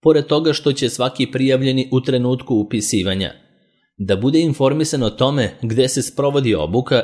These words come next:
i kurs kako upravljati H R rizicima, on će u tom trenutku da dobije i sve potrebne informacije o temama u kojima će se predavanja održavati.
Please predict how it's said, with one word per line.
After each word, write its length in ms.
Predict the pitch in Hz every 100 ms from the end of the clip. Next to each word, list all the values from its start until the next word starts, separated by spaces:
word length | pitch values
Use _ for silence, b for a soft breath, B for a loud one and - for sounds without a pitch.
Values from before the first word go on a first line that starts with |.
| -
i 80 | 123
kurs 380 | 127 139 135 -
kako 320 | 131 127 143
upravljati 600 | 127 127 139 135 123 117
H 340 | - 127 123
R 220 | 113 110 107
rizicima, 680 | 110 107 101 113 107 117 90 - _ _ _ _
on 220 | - 139 156
će 160 | -
u 80 | 127
tom 240 | - 151
trenutku 500 | 151 135 123 143 -
da 120 | 117 92
dobije 540 | 98 127 147 104 - b b b b _
i 180 | 123 110
sve 340 | - 127 147
potrebne 480 | 127 110 - 147 135
informacije 840 | 110 110 101 78 - - 135 127 -
o 100 | 131
temama 560 | 135 131 147 151 139 131
u 100 | 127
kojima 380 | 135 135 143 135
će 160 | 135
se 220 | 127 123 -
predavanja 500 | 123 107 85 92 98
održavati. 680 | 107 110 110 101 107 -